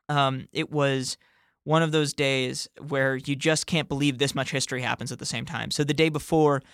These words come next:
the Affordable Care Act had been upheld by the Supreme Court for the second time. And we had been worried that after all of this fighting, the law was gonna be overturned. And not, by the way, by, by Congress or by the American people, but just by a sort of what we considered a flimsy constitutional argument.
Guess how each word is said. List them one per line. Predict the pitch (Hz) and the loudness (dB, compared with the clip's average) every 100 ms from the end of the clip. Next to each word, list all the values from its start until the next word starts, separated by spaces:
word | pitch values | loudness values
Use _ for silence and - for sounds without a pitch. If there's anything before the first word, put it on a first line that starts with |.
| - _ | -20 _
the | - 143 | 2 2
Affordable | - 139 127 127 | 4 0 0 -4
Care | 139 127 | -2 -2
Act | 123 123 - | -2 -4 -8
had | 135 | -6
been | 139 127 | -2 -2
upheld | 123 - 220 156 147 - | -2 0 4 4 4 2
by | 151 | 2
the | 139 | 4
Supreme | 131 139 143 135 | 0 -2 -4 -2
Court | 143 131 | -2 -2
for | - | -4
the | 131 | -6
second | - 127 127 | -4 -4 -6
time. | - 117 139 - | -8 -6 -6 0
And | 160 | 4
we | |
had | 170 | 4
been | 151 143 | 4 0
worried | 143 143 139 - - - - | 0 0 -2 -6 -18 -12 0
that | 135 | 2
after | 131 135 | 2 0
all | - 143 151 | 4 6 6
of | 143 | 4
this | 139 - | -2 0
fighting, | 135 135 135 131 - _ _ | 0 2 0 -2 -6 _ _
the | 143 | 2
law | 147 143 | 6 6
was | 139 | 4
gonna | 135 143 | -2 -2
be | 139 | 0
overturned. | 131 135 - 151 147 | 0 -2 -2 -2 0
And | 170 | 2
not, | 202 208 - _ - | 4 2 -2 _ 2
by | 156 | 4
the | 147 | 6
way, | 147 | 4
by, | 139 131 | 6 4
by | - 127 | 4 -2
Congress | 117 160 156 147 139 131 | 2 4 4 4 -2 0
or | |
by | 131 | -2
the | 131 | -2
American | 131 123 175 | -4 -6 -4
people, | 247 185 147 | -2 0 0
but | 143 - - | 0 -4 -8
just | 135 - | -8 -2
by | 143 131 131 | 2 4 4
a | 123 | 2
sort | - 131 | -2 -6
of | 123 - - | -8 -10 -12
what | 135 | -4
we | 151 | -2
considered | 143 135 139 131 | -2 0 0 -2
a | |
flimsy | - - 165 147 | -4 0 2 2
constitutional | 139 131 - - 135 - 127 | 0 -2 -4 -6 -8 -6 -6
argument. | 113 127 - 104 | -8 -10 -14 -16